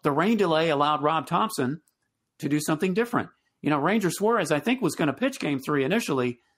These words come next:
until he pitched in game one. There was speculation he would have been the game three starter. Well, that allowed Rob Thompson to put him in this game. So now, y-, you know, that's, that's what we were talking about in the fact that the rain delay was to the advantage of the Phillies.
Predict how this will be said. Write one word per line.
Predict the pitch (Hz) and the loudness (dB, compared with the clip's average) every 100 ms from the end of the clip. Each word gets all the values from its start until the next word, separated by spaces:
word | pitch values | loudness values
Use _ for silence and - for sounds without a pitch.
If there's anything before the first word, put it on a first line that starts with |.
| _ - | _ -8
until | 139 156 | -2 0
he | 151 | 0
pitched | 160 - 156 | 0 -4 -4
in | |
game | 143 139 127 | -2 0 0
one. | 170 175 - - _ _ _ | 0 0 -2 -14 _ _ _
There | 139 | -4
was | 127 | -4
speculation | - 156 151 143 143 135 | 0 0 2 0 0 -2
he | 123 226 | 0 0
would | 202 | 2
have | 131 | 0
been | 123 | 0
the | |
game | 113 117 | -2 -4
three | 107 123 | -4 -6
starter. | 104 131 101 - - _ _ | -4 -2 -2 -6 -16 _ _
Well, | 139 165 214 | 0 0 2
that | 156 175 | 0 2
allowed | 196 180 | 2 2
Rob | 165 156 | 2 0
Thompson | - 151 147 156 | 0 -2 0 -6
to | |
put | 135 151 | -2 -2
him | 156 | 0
in | 139 | 0
this | 190 | -2
game. | - 120 107 131 - _ _ _ _ _ | -2 -2 -2 -4 -10 _ _ _ _ _
So | - 143 | -2 0
now, | 156 185 214 - _ _ _ | 2 0 -2 -6 _ _ _
y-, | - - | -6 -6
you | - 165 | -4 0
know, | 143 | 0
that's, | 135 170 - | 0 -2 -2
that's | 170 175 | -2 0
what | 190 175 | 0 0
we | 160 | 0
were | 139 | 0
talking | 131 170 170 135 | 2 0 0 0
about | 117 110 107 - _ _ _ | 2 0 -2 -10 _ _ _
in | - 123 | -4 -2
the | 120 | 2
fact | 139 135 | 0 0
that | - | -4
the | 120 | -2
rain | 135 | 0
delay | 160 120 117 | 0 0 0
was | 117 117 | -4 -6
to | 120 | -6
the | |
advantage | 117 107 107 110 | -4 -4 -6 -4
of | 135 | -6
the | |
Phillies. | 170 226 185 - - | -2 -2 -2 -8 -20